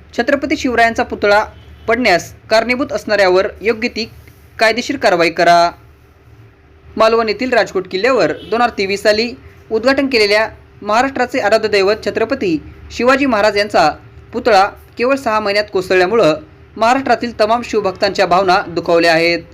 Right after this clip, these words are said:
छत्रपती शिवरायांनी समाजातील व सर्व जाती धर्मातील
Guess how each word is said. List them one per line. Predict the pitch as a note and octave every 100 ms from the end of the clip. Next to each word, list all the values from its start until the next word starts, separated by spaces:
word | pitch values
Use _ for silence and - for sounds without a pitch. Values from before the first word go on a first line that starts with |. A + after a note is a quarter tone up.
| - - _ _ _
छत्रपती | G#3 A3 A3 A3
शिवरायांनी | G#3+ F#3+ G3 G3 G#3 G#3+ -
समाजातील | G3+ G3+ G#3+ G#3+ G3+
व | F#3+ G3 -
सर्व | A3+ B3
जाती | A#3+ F#3+ F#3+
धर्मातील | F3+ F#3 G#3 E3+ D#3